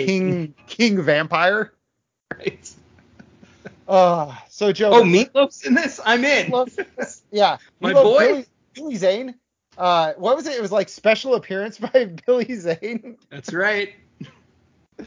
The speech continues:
Speaker 1: So funny. Meatloaf a day, which he
Speaker 2: A
Speaker 1: goes by his, his, his last name in this for no reason.
Speaker 2: Which is the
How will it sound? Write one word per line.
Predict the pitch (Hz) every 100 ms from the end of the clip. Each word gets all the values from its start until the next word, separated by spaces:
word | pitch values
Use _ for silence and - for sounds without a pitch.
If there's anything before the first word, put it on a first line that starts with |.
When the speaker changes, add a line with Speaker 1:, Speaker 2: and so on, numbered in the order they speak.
| _ _ -
Speaker 1:
So | - 160 151
funny. | 170 165
Meatloaf | 190 240 247 233 196
a | 180
day, | 165 151 185 247 _ -
which | 180 -
he | 151
Speaker 2:
A |
Speaker 1:
goes | 151 196
by | 196 190
his, | 175 _
his, | 185 165 _ _
his | 185 156
last | 165 180 -
name | 147 175
in | 202
this | 233 -
for | 277
no | 247 208
reason. | 208 226 285
Speaker 2:
Which | - 190
is | 170
the | 180 156